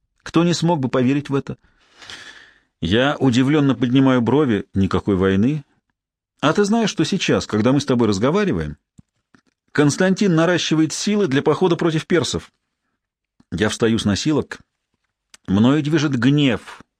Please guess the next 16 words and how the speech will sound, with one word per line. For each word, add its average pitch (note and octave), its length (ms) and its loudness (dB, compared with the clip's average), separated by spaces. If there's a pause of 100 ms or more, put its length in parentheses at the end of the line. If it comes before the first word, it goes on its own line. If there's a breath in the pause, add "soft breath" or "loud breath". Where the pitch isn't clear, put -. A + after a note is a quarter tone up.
(200)
который, A2 320 0
как - 220 -2
мне C#3 160 2
казалось, C#3+ 440 0
я C3 140 2
научился C#3 400 -2
подавлять. C#3 540 -2 (2250)
Хочешь G3+ 420 -2
знать, C#3 240 0
почему D#3 340 0
я C#3+ 200 2
не A#2+ 120 4
обратился A#2 580 0
в F#2 60 -2
новую G2+ 300 2
религию, A#2+ 580 -4